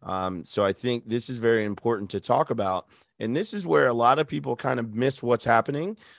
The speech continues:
um, because there's so many things that, uh, are going on, on, uh, any given, uh, soccer match that you watch. Um, so when the ball does change possession, you're looking at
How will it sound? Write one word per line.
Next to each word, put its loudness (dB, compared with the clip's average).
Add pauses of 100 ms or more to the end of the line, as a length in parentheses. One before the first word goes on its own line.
(160)
um, 2
because 2
there's 0
so 4
many -2
things -4
that, 0 (380)
uh, 2
are 0
going 2
on, 0
on, -4 (100)
uh, -2
any 0
given, 2 (320)
uh, -2 (100)
soccer -2
match -2
that 0
you -2
watch. 0 (300)
Um, -4
so -2
when -2
the -2
ball 6
does 2
change -4
possession, -2
you're -4
looking -4
at -2